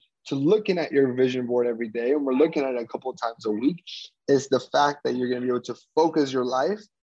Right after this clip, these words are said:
on those goals and be able to learn how to say no to things that do not help you accomplish what's there. That's the key. That's what makes this successful, right? So what I want you to do is take five minutes, ten minutes, thirty minutes, however time you have, and just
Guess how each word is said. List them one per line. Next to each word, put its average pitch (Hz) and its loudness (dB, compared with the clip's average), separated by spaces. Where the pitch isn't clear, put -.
on 147 -2
those 131 0
goals 175 0
and 139 -6
be 143 2
able 139 -2
to 131 -12
learn 147 2
how 147 -8
to 131 -4
say 131 -4
no 123 0
to 147 -4
things 143 2
that 117 -2
do 131 2
not 143 2
help 131 0
you 127 4
accomplish 117 -4
what's 113 -6
there. 110 -2
That's - 0
the 123 -8
key. 110 -10
That's 147 0
what 143 2
makes 127 -2
this 120 -6
successful, - -8
right? 127 2
So 147 2
what 147 6
I 151 4
want 165 2
you 165 0
to 156 -8
do 160 0
is 147 -2
take 185 -6
five 139 2
minutes, 143 -8
ten 139 -6
minutes, 143 -6
thirty 143 4
minutes, 123 -4
however 135 2
time 139 -4
you 135 -4
have, 127 -6
and 131 -4
just 135 -2